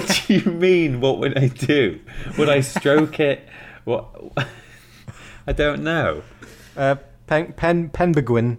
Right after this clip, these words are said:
Speaker 2: if you're reading this, or, sorry, if you're listening to this,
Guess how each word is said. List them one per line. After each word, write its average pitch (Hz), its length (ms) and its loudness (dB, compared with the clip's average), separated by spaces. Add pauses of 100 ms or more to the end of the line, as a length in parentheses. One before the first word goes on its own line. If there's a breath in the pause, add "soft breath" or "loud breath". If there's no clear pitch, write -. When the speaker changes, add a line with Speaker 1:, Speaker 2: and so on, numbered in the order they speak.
(160)
Speaker 2:
if 143 220 -10
you're 139 80 0
reading 143 300 2
this, 104 340 -2
or, - 340 -6
sorry, 113 220 -4
if - 100 -12
you're 127 100 -2
listening 156 380 0
to - 140 -12
this, 113 360 -12